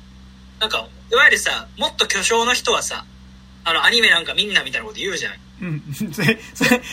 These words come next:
Speaker 2: まあ、今結構具体的な何名かが上がりましたけどね、今ね。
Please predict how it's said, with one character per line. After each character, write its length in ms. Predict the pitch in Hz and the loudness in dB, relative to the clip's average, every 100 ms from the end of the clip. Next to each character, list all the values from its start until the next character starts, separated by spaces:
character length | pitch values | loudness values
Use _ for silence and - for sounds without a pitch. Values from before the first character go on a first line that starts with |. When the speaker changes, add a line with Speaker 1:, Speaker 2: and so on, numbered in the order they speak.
| - | -6
Speaker 2:
ま 80 | 262 | 2
あ、 20 | |
今 240 | 285 285 240 | 6 6 4
結 180 | 370 - | -2 -2
構 120 | 214 | -2
具 140 | 202 | 0
体 200 | 269 294 | 4 4
的 180 | 294 302 | 4 2
な 100 | 294 | 4
何 200 | 277 294 | 4 4
名 120 | 226 | 0
か 140 | 202 165 | 0 0
が 180 | 165 | 0
上 60 | 170 | 4
が 60 | 151 | 6
り 100 | 247 | 6
ま 120 | 220 | 6
し 60 | |
た 60 | 208 | 2
け 60 | 165 | -4
ど 100 | 147 | -4
ね、 120 | 160 | -2
今 120 | 135 | -2
ね。 260 | 143 160 | -4 -10